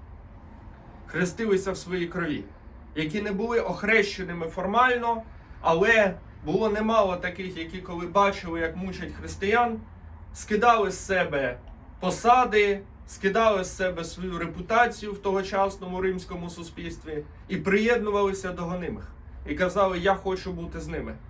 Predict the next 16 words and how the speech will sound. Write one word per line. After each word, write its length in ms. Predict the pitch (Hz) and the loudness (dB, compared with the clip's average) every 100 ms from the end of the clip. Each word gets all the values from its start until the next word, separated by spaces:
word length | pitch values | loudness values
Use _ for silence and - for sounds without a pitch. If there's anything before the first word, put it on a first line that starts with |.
| - - - - - - - - | -18 -18 -16 -16 -16 -14 -14 -8
І 40 | |
те 180 | 151 233 | 2 2
ж 60 | 226 | 2
саме 380 | 240 233 208 | 0 0 0
дуже 280 | 185 202 185 | -4 -4 -2
багато 400 | 180 185 190 185 | -2 0 -2 -4
цього 280 | 165 180 170 | -8 -6 -6
відбувалося 840 | 165 156 165 170 165 151 151 147 - - - - | -8 -8 -4 0 0 0 -2 -2 -2 -10 -8 -4
і 60 | |
в 100 | 151 | -2
нашому 400 | 180 180 170 156 | 0 -2 -4 -8
народі 500 | 160 165 185 160 156 151 - - - | -6 -2 0 0 -6 -8 -16 -16 -4
протягом 380 | 156 151 156 151 | -2 0 -2 -4
всієї 420 | - 156 170 156 | -6 -4 -2 -2
його 240 | 143 139 | -2 -4
історії. 440 | 135 - 135 104 | -8 -6 -6 -6